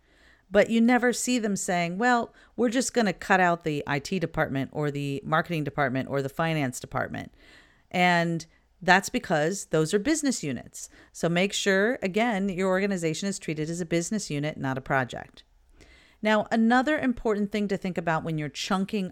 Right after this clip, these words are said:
up your project is to think agile. And I don't mean big A agile as in your project must be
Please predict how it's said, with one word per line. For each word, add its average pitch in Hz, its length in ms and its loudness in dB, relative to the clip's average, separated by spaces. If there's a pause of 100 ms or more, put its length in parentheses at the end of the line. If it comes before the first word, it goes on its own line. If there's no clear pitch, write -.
up 170 320 -6
your 165 240 -2
project 180 720 -4 (320)
is 247 180 -2
to 247 100 -2
think 339 380 -6 (140)
agile. 160 580 -4 (500)
And 226 440 2
I 294 60 6
don't 370 120 0
mean 302 220 0
big 202 420 6
A 190 240 0
agile 170 640 0
as 165 240 -2
in 160 220 -2
your 151 160 -2
project 160 520 -2
must 156 560 -2
be 156 440 -2